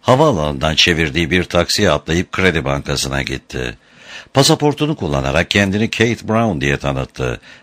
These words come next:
ve onun için havale edilmiş olması gereken beş bin sterlini istedi.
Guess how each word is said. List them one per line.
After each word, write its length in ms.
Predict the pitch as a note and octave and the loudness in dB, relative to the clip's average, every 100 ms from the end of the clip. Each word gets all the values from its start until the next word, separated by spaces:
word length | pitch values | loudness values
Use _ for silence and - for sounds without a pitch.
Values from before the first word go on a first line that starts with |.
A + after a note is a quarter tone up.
| - | 0
ve 120 | B2+ | 2
onun 220 | A2+ D3+ | 2 0
için 220 | C#3 - | 0 0
havale 480 | E2+ D#2+ D#2 D#2 E2 | 2 2 2 4 4
edilmiş 360 | D#2+ D2+ F2 E2+ | 2 0 -2 -2
olması 360 | D2+ D2 F2+ | -2 -2 -2
gereken 500 | E2 C2+ C#2 E2+ E2 | 0 -2 0 0 2
beş 260 | G2+ A2 - | 0 0 -2
bin 120 | F#2 | -2
sterlini 560 | F2 - D#2 C#2 C2+ C#2 | -4 0 0 0 -2 -4
istedi. 580 | B1+ - A#1+ A#1+ A#1 | -4 -4 -6 -6 -8